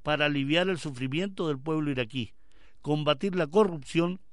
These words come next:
y crear nuevos empleos para los jóvenes. Qué distinto a las autoridades religiosas de este nuestro país, ¿no?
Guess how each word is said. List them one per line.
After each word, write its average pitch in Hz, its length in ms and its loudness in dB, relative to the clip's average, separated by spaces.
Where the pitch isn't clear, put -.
y 156 100 -4
crear 151 340 4
nuevos 160 420 0
empleos 135 440 -2
para 123 200 -2
los 110 120 -6
jóvenes. 101 420 -4
Qué 220 200 6
distinto 185 600 0
a 135 40 4
las 131 180 0
autoridades 127 540 2
religiosas 131 580 -4
de 131 180 0
este 135 220 -4
nuestro 120 320 -6
país, 110 300 -2
¿no? 139 240 -4